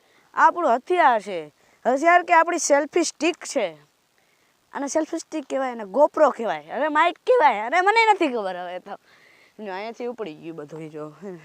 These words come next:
અહીંયાથી બધું ઉપડી ગયું આમ. અને પાછું ખીચામાં મૂકવું હોય તો પાછું ખીચામાં મૂકી દેવાય. આનું અટાણે કામ નથી. કાલ કામ પડી આનું. તમે કહેતા કાલ શું કામ હે ખબર?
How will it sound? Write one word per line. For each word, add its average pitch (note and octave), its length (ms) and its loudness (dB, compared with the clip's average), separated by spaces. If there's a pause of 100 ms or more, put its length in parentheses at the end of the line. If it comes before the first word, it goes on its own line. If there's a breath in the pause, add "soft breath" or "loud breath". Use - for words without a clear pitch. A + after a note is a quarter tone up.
(1120 soft breath)
અહીંયાથી G3 340 -12
બધું F#3 240 -10
ઉપડી D#3 260 -14
ગયું D3+ 280 -18
આમ. F#3+ 120 -20 (2000)
અને F3 260 -8
પાછું A#3 520 -2
ખીચામાં A#3+ 380 -10
મૂકવું D4+ 300 -8
હોય A#3+ 220 -2 (140)
તો G3+ 80 -12
પાછું A3+ 280 -8
ખીચામાં A#3 300 -10
મૂકી D4 180 -10
દેવાય. A3+ 320 -2 (680 soft breath)
આનું A3 200 -10
અટાણે B3 300 -8
કામ C4+ 200 -6
નથી. C#4 200 -6
કાલ D#4 320 4
કામ E4 260 -2
પડી D#4 280 0
આનું. F#3+ 260 -8
તમે A#3 160 -8
કહેતા A#3 260 -6
કાલ A#3 300 0
શું C#4 160 -8
કામ G3 240 -6
હે F#3+ 100 -14
ખબર? G#3+ 220 -12